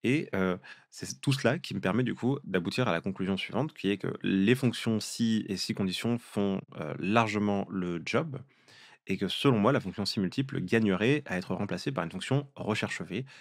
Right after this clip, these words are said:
tout simplement pour pouvoir gagner en versatilité et s'éviter d'avoir à modifier le cœur de la fonction.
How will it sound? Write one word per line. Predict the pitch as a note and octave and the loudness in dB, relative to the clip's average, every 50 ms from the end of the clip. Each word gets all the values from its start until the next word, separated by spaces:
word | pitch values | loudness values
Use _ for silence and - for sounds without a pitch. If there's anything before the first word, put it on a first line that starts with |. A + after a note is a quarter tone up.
| - _ - | -20 _ -8
tout | - B2 | -4 0
simplement | B2 C3 A#2 A2+ A2+ A2+ A2+ | 2 2 2 2 2 0 0
pour | G#2+ G#2 | -2 -4
pouvoir | F#2+ - - G2+ F2 F2 | -8 -6 -4 -4 -4 -2
gagner | F2 F#2+ G#2 A2+ B2 B2+ | 0 2 4 4 4 4
en | A2 G2+ | 2 0
versatilité | G2 G#2+ G2+ - G#2 G2 - G#2 F#2 E2+ - - G#2+ C#3 D3+ - - - - - - | -2 -4 -2 -2 -2 -2 -2 -4 -8 -6 -2 0 0 0 -2 -6 -12 -20 -20 -6 0
et | G2+ G2+ G2+ - | 0 0 0 0
s'éviter | - - - B2+ A2+ A2+ A2 F#2+ - C#3+ D#3 | -4 -2 2 2 2 2 2 2 2 2 2
d'avoir | C#3+ G2 F#2+ F#2+ G#2+ B2 C3+ C3+ | 4 2 2 4 2 2 0 0
à | - G2+ G#2 G2 | 0 0 0 0
modifier | F#2+ G2+ G2+ G#2+ G#2+ G2+ - - - A#2+ C#3 C#3 - - - - - | 0 0 0 0 0 0 -2 -2 -2 -2 -2 -2 -6 -16 -20 -16 -8
le | - F2+ F#2 F2+ - _ - | -4 -2 -2 -2 -4 _ 4
cœur | C#3 C3+ D3 C3+ G#2 | 4 4 4 4 0
de | F#2 G2+ G#2+ | 0 2 2
la | B2 B2 G#2+ G2 G2 G2 | 4 4 4 4 2 0
fonction. | - F#2+ - - - - | -2 -4 -6 -6 -10 -10